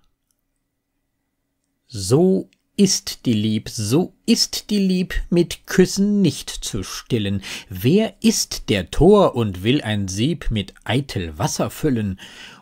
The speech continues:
Und schöpfst du an die tausend Jahr und küssest ewig, ewig gar, du tust ihr nie zu Willen.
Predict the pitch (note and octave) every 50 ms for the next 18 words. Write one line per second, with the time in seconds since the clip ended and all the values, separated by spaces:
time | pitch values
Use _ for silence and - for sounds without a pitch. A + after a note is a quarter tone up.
0 | _ _ - G3+ G#3+ G#3+ G#3+ F#3+ - - - - - - B3 - - - - -
1 | - - - A3 A#3 G#3+ - - _ _ - F3 G3 G3+ G#3+ G#3 E3+ D3+ E3+ F3
2 | E3 - B2+ C3+ C#3+ C#3+ C3 G2+ A#2 G#2+ F#2 F#2+ G2+ A2+ B2+ B2 A#2+ A#2+ - -
3 | D3+ D#3+ D#3+ - _ - - A3+ G3 - - G2 - - - - _ _ _ -
4 | G3+ G#3+ F3+ C#3+ A#2 G2 F2 F#2+ G2 E2+ E2+ - - - - _ _ _ - A3+
5 | A3+ G#3 F#3+ E3 C#3+ C#3+ D3 C#3 - - - - D#3 C#3 D3 C3+ B2+ B2 A#2+ A#2
6 | - - - _ _ _ _ _ _ _ _ _ _ - B2+ B2 B2+ B2+ B2 B2
7 | A#2+ - - - A2+ G#2+ G#2+ A2 - - - - - - C#3+ C3+ C3+ C3+ C3+ G#2
8 | F#2+ F#2+ G#2+ G#2+ G2+ F#2+ E2+ - - - - A2 G2 F2+ E2 D#2+ D#2+ F2+ G#2 G#2
9 | G2+ F#2+ F2 F2+ F2 E2 E2 D#2+ C#2+